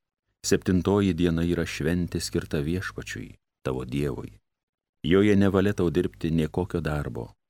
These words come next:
nei pačiam, nei tavo sūnui, nei dukteriai, nei tavo tarnui, nei tarnaitei, nei tavo galvijui,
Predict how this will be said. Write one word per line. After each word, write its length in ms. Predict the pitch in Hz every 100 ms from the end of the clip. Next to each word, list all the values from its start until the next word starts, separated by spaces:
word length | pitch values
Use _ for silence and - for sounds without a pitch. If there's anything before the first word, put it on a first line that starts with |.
| _ _ -
nei 140 | 78 76
pačiam, 520 | 78 - 80 82 82 90 _ _
nei 160 | 76 73
tavo 240 | - 69
sūnui, 500 | 71 - 76 76 78
nei 160 | 73 76
dukteriai, 520 | 71 71 76 73 69 - _ _ _ _ _ _ _ _
nei 140 | 87 101
tavo 240 | 117 107
tarnui, 500 | 101 92 98 92 92 87
nei 120 | 87
tarnaitei, 800 | 82 78 69 82 82 - 78 82 - _ -
nei 120 | 76 76
tavo 220 | 92 90
galvijui, 720 | 87 85 69 82 85 80 80